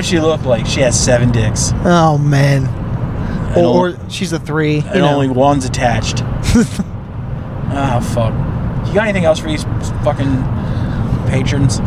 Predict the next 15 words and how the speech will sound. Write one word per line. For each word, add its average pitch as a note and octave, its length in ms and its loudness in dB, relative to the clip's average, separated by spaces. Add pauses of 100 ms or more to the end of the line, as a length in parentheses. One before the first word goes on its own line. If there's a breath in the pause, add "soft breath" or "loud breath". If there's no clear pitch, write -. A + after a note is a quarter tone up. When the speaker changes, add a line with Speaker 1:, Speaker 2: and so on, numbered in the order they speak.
(420)
Speaker 2:
Nothing G3 400 2
written F#3 260 2
down. E3 300 4
I D3 80 0
was F3+ 100 2
just D#3 140 0
kinda D3 220 2
riffing D3 320 4
on C#3+ 140 4
this C#3 160 4
Speaker 1:
Good. - 120 -2
Speaker 2:
drive. D3+ 400 0
Speaker 1:
I'm E3 200 0
sleepy B2 400 -2
beepy. A2+ 400 -2